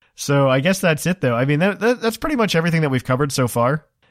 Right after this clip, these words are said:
Uh, and I think that's what we're, where we're just gonna leave it. Um, we can li-, put links to these quote-unquote leaks, but these are definitely rumors, um, that are unsubstantiated and probably fake. So we will, I'll put links to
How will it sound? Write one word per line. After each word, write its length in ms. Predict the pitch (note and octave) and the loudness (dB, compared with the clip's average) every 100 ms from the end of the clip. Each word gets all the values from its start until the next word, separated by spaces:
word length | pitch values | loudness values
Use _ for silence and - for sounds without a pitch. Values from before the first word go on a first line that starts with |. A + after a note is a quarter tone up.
| _ | _
Uh, 220 | - - F#2 | -8 -6 -4
and 420 | A2+ A#2+ A#2 A2+ | -2 0 0 -2
I 160 | - B2+ | -4 -2
think 180 | D#3 D#3 | -2 0
that's 220 | D3 D3+ | -2 -2
what 120 | C#3 | -2
we're, 220 | C3 - | -2 -2
where 160 | C3+ C3+ | -2 0
we're 160 | B2+ | 0
just 220 | A2+ B2 - | -2 -2 -2
gonna 180 | A#2+ | -2
leave 220 | G#2+ A2 C3 | -2 -2 -2
it. 180 | B2 - | -4 -6
Um, 320 | G2+ G2 F#2+ - - | -4 -4 -6 -12 -8
we 120 | C#3+ | -4
can 360 | C#3+ C3+ A#2 A#2 | -2 0 -2 -4
li-, 160 | B2+ _ | -6 _
put 300 | C#3 B2+ - | -4 -4 -2
links 220 | B2+ B2+ | -2 -2
to 80 | - | -2
these 360 | A#2+ A#2 A2 - - - | -2 0 -2 -6 -14 -8
quote-unquote 720 | C3+ B2+ A#2+ - A#2 - - | -2 -2 0 0 -2 -2 -8
leaks, 360 | A2+ A#2+ - - | -6 -6 -8 -6
but 160 | A#2 | -4
these 160 | B2 A2+ | -2 -2
are 80 | G#2+ | -2
definitely 320 | A#2 A#2 G2+ | -2 -2 -2
rumors, 500 | G#2+ A#2+ B2 A#2+ - _ _ _ - | -2 0 -2 -4 -10 _ _ _ -12
um, 320 | - G#2 G2 G2+ | -6 -4 -2 -2
that 240 | G#2 G2 | -2 -2
are 260 | - A2 - - - - | -2 -4 -4 -12 -14 -4
unsubstantiated 760 | C#3+ C#3 B2 B2+ A#2 A#2+ G#2 | -2 -2 -4 -2 -2 -2 -4
and 120 | G2+ F#2+ | -8 -6
probably 400 | G#2 G2 - G2 | -6 -6 -8 -10
fake. 440 | - - - - _ _ - | -10 -12 -16 -20 _ _ -8
So 260 | A#2+ A2+ | -2 0
we 160 | A#2 C#3+ | 2 2
will, 240 | C3+ B2 - | 2 0 0
I'll 160 | C3+ | -2
put 180 | C3+ E3 | 0 -2
links 260 | C#3+ D3 - | 0 -2 0
to 500 | C#3 C3 B2+ B2 | 0 2 0 0